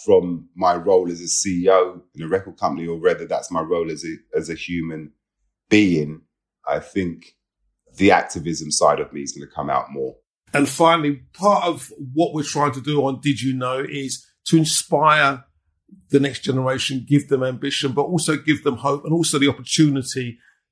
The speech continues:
Speaker 2: to be mentored by an executive like yourself. So what ad-, piece of advice would you give to someone just starting out, or who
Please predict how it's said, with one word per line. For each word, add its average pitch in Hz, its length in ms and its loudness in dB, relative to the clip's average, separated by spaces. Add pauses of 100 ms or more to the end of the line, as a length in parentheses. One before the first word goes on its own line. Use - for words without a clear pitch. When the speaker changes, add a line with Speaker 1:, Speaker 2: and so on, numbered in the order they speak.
(180)
Speaker 2:
to 143 500 4 (100)
be 151 140 4
mentored 147 680 0
by 127 400 0 (100)
an 131 100 -18
executive 135 880 -6
like 127 400 0
yourself. 120 640 -4 (280)
So 160 480 4 (960)
what 190 440 2
ad-, - 180 -16
piece 175 240 -6
of 160 80 2
advice 156 320 0
would 131 160 -6
you 127 100 -8
give 151 180 4
to 135 60 -6
someone 139 460 2
just 143 220 -4
starting 131 400 0
out, 127 280 -6
or 123 180 -8
who 131 140 2